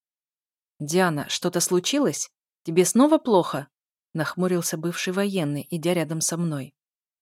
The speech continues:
«Нет, все в порядке. Немного кружится голова, но, думаю, к завтрашнему утру все пройдет», — ответила я. «Вот что я вам троим хотела рассказать». Я замолчала, подбирая слова. «В общем,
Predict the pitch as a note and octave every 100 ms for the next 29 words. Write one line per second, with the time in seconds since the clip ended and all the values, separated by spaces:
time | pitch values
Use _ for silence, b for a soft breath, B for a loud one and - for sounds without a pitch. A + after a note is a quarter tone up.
0 | _ _ _ - A#3+ A3 - - C#4 -
1 | D4+ G#3+ - - C#3+ - _ _ A#3 B3
2 | B3 B3 A#3+ C4 B3+ A3+ - A3+ A3 G#3+
3 | F3 D3 - G3+ G3+ F#3 A3+ G#3+ G3+ G3
4 | A3 G#3+ G#3 - G#3+ G#3+ A3+ C#4 D4+ -
5 | B3+ B3 A#3 F3 D3+ - _ _ _ -
6 | F3 E3+ D3 D3+ D3+ D3+ D3+ - _ _
7 | _ _ _ _ _ _ - A#3+ D4+ -
8 | G3+ G3 G3 G3 G#3 G#3 G3 - G3 G3+
9 | F#3 F#3 - G3+ F3+ F3+ E3 - _ _
10 | - F#3+ F#3 F#3+ G#3 A3 - E3+ D3+ D#3+
11 | D#3+ F3 E3+ E3+ - F3 D#3+ D3+ - _
12 | _ _ _ _ _ - A#3 B3+ - A#3
13 | A3